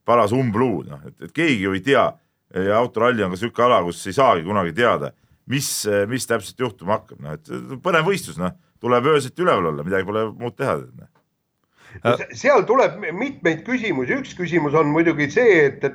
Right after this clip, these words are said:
Speaker 2: millel on juba ilmselt vastus olemas, et kui, äh, Ogiel on vaja hädasti abi, siis, äh, M-Sport seda ka annab. Ma kujutan ette,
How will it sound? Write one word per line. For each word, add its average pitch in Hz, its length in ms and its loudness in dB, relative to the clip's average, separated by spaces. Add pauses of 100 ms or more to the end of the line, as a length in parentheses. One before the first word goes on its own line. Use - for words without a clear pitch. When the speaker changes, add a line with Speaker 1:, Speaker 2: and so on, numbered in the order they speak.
Speaker 2:
millel 151 260 2
on 151 140 2
juba 156 180 2
ilmselt 151 380 -2
vastus 202 400 2
olemas, 143 400 2 (400)
et 139 240 -2
kui, 147 240 4 (640)
äh, 131 400 6 (560)
Ogiel 147 800 2 (320)
on 135 240 2
vaja 180 240 6 (160)
hädasti 151 500 -2
abi, 165 240 -2 (560)
siis, 160 480 -10
äh, 131 320 4 (140)
M-Sport 190 500 -2
seda 131 240 -4
ka 143 160 4
annab. 117 320 0
Ma 127 80 -2
kujutan 196 400 -2
ette, 123 320 -2